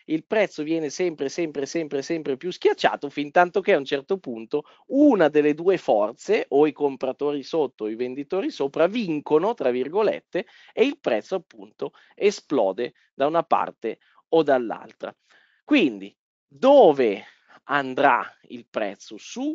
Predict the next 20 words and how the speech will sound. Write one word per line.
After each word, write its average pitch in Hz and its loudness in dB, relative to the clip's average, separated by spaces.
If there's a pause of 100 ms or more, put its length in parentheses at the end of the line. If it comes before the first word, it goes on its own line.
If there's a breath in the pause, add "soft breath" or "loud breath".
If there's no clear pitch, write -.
(120)
o 127 -6
giù? 123 -12
I 127 -10
franchi 170 -8
svizzeri 151 -10
incrementeranno 143 -4
il 156 -4
loro 160 0
valore 202 2
oppure 135 -4
no? 135 -2 (180)
Questo 233 -2
è 226 -4
quello 170 0
che 196 -4
cerchiamo 147 -4
di 185 -12
capire 120 -8
ora. 101 -6 (640 soft breath)
Lì, 311 4